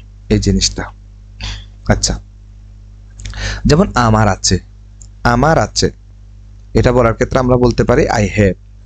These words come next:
I have, আমার আছে। আচ্ছা, তারপর হচ্ছে আমাদের আছে, we have, আমাদের আছে। I মানে আমার, এখানে I মানে আমার। আচ্ছা, একটু শুরুর থেকে যাই, এদিক থেকে আসি। I am, আমি হই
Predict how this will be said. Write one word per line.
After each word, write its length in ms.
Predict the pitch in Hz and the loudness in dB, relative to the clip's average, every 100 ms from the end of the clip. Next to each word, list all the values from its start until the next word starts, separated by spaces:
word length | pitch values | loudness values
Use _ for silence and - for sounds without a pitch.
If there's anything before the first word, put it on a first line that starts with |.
| - | -4
I 220 | 113 107 98 | 0 2 2
have, 160 | 107 90 - - | 0 0 -6 -2
আমার 280 | 110 147 | 2 2
আছে। 400 | 185 113 - 95 - - - - - | 2 0 0 0 -2 -10 -20 -20 -4
আচ্ছা, 340 | 101 101 - 95 | -2 0 -2 0
তারপর 240 | 104 - | -2 -2
হচ্ছে 140 | - | 0
আমাদের 360 | 143 123 147 135 | 0 0 2 2
আছে, 280 | 101 - 95 - - | 0 -2 -4 -4 2
we 100 | 180 | 4
have, 260 | 165 110 - - - | 4 2 -2 -4 0
আমাদের 300 | 117 123 104 | 2 2 0
আছে। 260 | - 98 - - - - | 0 -2 -2 -8 -20 -6
I 160 | - 117 | 0 2
মানে 380 | 117 123 160 247 - | 2 2 2 0 -2
আমার, 300 | - 110 104 - - - - | -2 2 0 -2 -12 -18 -8
এখানে 280 | - 131 135 | -2 0 2
I 220 | 120 117 | 2 2
মানে 360 | 113 127 180 254 - - - | 2 2 2 0 -6 -20 -6
আমার। 300 | 110 101 98 - - | -2 2 0 -2 -6
আচ্ছা, 420 | 95 95 - 123 196 - - - - | -6 -4 0 0 -2 -6 -20 -18 -6
একটু 200 | 110 120 | -2 0
শুরুর 280 | - 120 110 | 2 2 2
থেকে 180 | 117 120 | 0 2
যাই, 120 | 139 127 | 2 2
এদিক 280 | 113 117 | 0 0
থেকে 180 | - 107 | 0 2
আসি। 340 | 104 - - 247 - - - - 127 | 0 -2 -4 -6 -8 -20 -20 -8 0
I 120 | 123 120 | 2 2
am, 100 | 95 - - | 0 -4 -2
আমি 260 | 120 123 | 0 2
হই 240 | 110 104 | 4 2